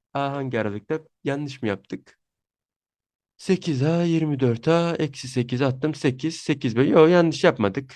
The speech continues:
Tamam mı? Tamam, yanlış yapmadık. O zaman sekiz bölü yirmi dört bir bölü üç ya. Şimdi bir bölü üçten küçük olan her şey birden de küçük olacak mı?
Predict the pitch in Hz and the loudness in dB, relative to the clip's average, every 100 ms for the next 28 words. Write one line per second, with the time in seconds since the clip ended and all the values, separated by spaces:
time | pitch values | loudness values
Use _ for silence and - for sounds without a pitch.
0 | - 185 147 104 - - _ _ - 147 | -2 2 2 0 -10 -16 _ _ 2 4
1 | 160 160 165 - 180 - 104 - 180 180 | 6 4 2 -2 -2 -2 -4 0 4 6
2 | 170 - - - 202 208 185 196 175 190 | 4 0 -4 2 4 4 6 6 6 4
3 | 190 208 208 180 190 196 226 - 107 - | 4 4 2 4 4 4 0 -2 -2 -4
4 | _ - 165 143 196 190 202 196 - 196 | _ -8 -8 -4 -2 2 2 0 0 0
5 | 190 - - 208 190 196 190 - 180 131 | 0 -6 0 4 4 2 0 2 2 2
6 | 151 175 185 180 180 - 196 190 185 131 | -2 2 2 2 -4 -2 0 2 0 -2
7 | 208 233 | -2 -4